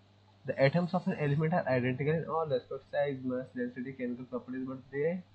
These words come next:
differ from atoms of the other element। वो कह रहा है कि atoms जो होते हैं किसी एक element के, atoms of an element, किसी एक अगर element की बात करें, किसी एक अगर एल-, element की अगर किसी मैटर की बात करें,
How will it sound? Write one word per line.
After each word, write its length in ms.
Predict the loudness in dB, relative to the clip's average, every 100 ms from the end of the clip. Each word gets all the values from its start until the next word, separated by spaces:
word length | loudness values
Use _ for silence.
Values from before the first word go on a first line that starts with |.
| -20 -20 -20 -4 0
differ 240 | 4 2
from 200 | 4 0 0 -10 -20 -20 -20 -20 -20 -20 -20 -6 -2
atoms 280 | 2 2 2
of 120 | 2
the 100 | 4
other 160 | 4 2
element। 240 | 0 0
वो 80 | 0
कह 140 | 4
रहा 120 | 4 4
है 240 | 0 -8 -20 -20 -20 -20 -20 -20 -20 -20 -20 -20 -20 -20 -20 -16
कि 100 | 4 8
atoms 280 | 10 8
जो 100 | 8
होते 180 | 6 8
हैं 120 | 4
किसी 240 | 4 2 6
एक 180 | 8 10
element 340 | 8 8 6
के, 240 | 4 4
atoms 220 | 4 4 2
of 100 | -2 -4 -20 _ _ 6
an 260 | 8 8
element, 300 | 6 2 -2
किसी 240 | 0 0 0
एक 260 | 2 4
अगर 140 | 6 6
element 460 | 6 6 6 4
की 80 | 4
बात 200 | 2 2
करें, 260 | 2 -2 -2 -16 -20 -20
किसी 180 | -10 -4
एक 100 | 0
अगर 220 | 0 0
एल-, 280 | 2 2 4
element 340 | 4 6 4 2
की 60 |
अगर 160 | -2 -2
किसी 280 | -4 -4 2
मैटर 260 | 2 2
की 140 | -2 0
बात 200 | 0 -2
करें, 160 | -20